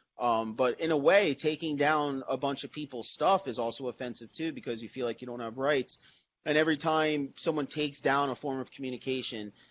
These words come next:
every time someone takes down a, a piece of artwork, um, because they find it offensive, it just keeps tallying and keeps building a mentality that we can control. We can control what you say. We can control what you do.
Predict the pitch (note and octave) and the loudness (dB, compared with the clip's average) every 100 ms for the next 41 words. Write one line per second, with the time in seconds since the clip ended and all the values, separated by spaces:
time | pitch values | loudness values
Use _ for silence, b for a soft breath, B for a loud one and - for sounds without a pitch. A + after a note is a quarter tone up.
0 | b C3+ C#3 C3+ D#3 D3+ D3 C3+ D3 C#3 | b -2 -2 -2 0 0 0 -2 -4 -4
1 | - C#3+ - - B2+ C3+ C3+ B2+ B2 F#2+ | -2 -4 -4 0 2 2 0 -2 -4 -2
2 | A#2+ G#2+ A2+ - D3+ C#3 A#2 A#2 C3+ C3 | -2 -2 -4 -6 -8 -6 -2 0 2 2
3 | C#3 B2 A#2 b b b A#2+ A#2+ A#2 A2 | 2 0 0 b b b 0 0 -2 -4
4 | B2+ C#3+ B2+ B2+ - B2 C3 C3 B2 - | -2 -2 0 -2 0 0 0 -2 -4 -4
5 | A#2+ B2 - D#3+ E3 - b b - C3+ | -6 -4 0 0 0 -6 b b -6 -6
6 | C3+ - C#3+ - C3+ C#3 C#3 B2+ A#2+ C#3 | -6 -8 -10 -4 0 0 0 -4 -6 -8
7 | B2 - B2+ B2+ B2+ A#2+ A#2 B2+ B2+ C3 | -10 -4 -2 0 -4 -6 -4 0 2 2
8 | B2+ A2+ A2 A2+ A#2+ B2 C3 B2 A#2+ - | -2 0 0 0 -4 -10 -10 -12 -6 -2
9 | D3 A2 G#2+ A#2 A2+ A#2 - A#2+ A#2+ G2 | 0 -2 -6 -8 -10 -8 -4 -2 -2 -4
10 | A2 - B2 G#2+ G#2 A#2 A2 A2 A#2 A#2 | -6 -2 -2 -2 -6 -10 -16 -8 -6 -4
11 | G#2+ G#2 G#2+ B2+ C3 A2 | -6 -8 -6 0 0 0